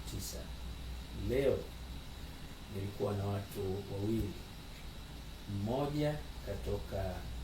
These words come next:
Bukoba na ndugu yangu mmoja katoka Mbeya. Aliotoka Mbeya, eh,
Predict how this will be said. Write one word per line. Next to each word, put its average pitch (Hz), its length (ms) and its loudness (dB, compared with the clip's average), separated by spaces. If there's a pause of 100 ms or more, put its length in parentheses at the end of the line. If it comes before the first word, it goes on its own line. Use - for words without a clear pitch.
(140)
Bukoba 147 540 2 (960)
na 95 240 2 (840)
ndugu 101 220 2
yangu 117 300 4
mmoja 113 400 2
katoka 101 400 -2 (160)
Mbeya. 107 260 2 (1600)
Aliotoka 165 500 4
Mbeya, 131 580 4 (420)
eh, 110 100 2